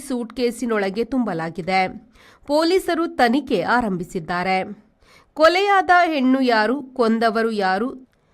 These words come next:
ತಂದು ಎಸೆದವರು ಯಾರು ಎಂಬುದೆಲ್ಲ ಇನ್ನು ಮೇಲಷ್ಟೇ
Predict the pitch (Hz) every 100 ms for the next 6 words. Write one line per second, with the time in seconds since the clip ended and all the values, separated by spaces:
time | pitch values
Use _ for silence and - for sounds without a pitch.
0 | _ _ _ _ - 359 403 440 415 302
1 | 370 359 339 339 330 254 240 247 262 254
2 | 226 220 233 202 220 294 175 202 311 339
3 | 381 359 220 208 - 208